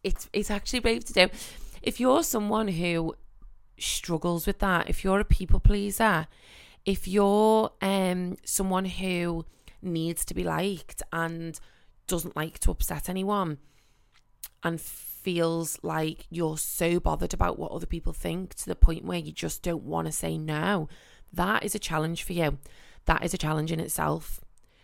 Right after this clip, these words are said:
For you to be able to confidently sit there and say, "I'm really sorry, I'm in the middle of something, you're gonna have to come back."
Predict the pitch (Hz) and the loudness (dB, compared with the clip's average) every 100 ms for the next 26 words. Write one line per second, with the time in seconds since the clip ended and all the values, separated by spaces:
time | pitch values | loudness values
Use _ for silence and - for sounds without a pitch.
0 | - - 180 196 214 - 202 175 170 208 | -16 -8 -4 -4 -4 -4 -4 -4 -4 -6
1 | - - - 170 - 190 113 156 - 170 | -6 -8 -6 -6 -4 -6 -4 -4 -2 -4
2 | - 190 190 170 - 165 - 165 165 175 | -2 0 0 -2 -6 -8 -6 -2 -2 -2
3 | 147 - - - - 175 170 170 165 - | -2 -8 -20 -16 -8 -4 0 0 0 0
4 | 160 180 180 - 160 160 160 160 160 160 | 0 0 -2 -4 -8 -6 -6 -6 -6 -6
5 | 180 180 190 165 147 165 156 151 147 - | -6 -6 -8 -6 -6 -2 -2 -2 -6 -6
6 | - 165 156 156 202 160 | -6 -4 -2 -2 -2 -4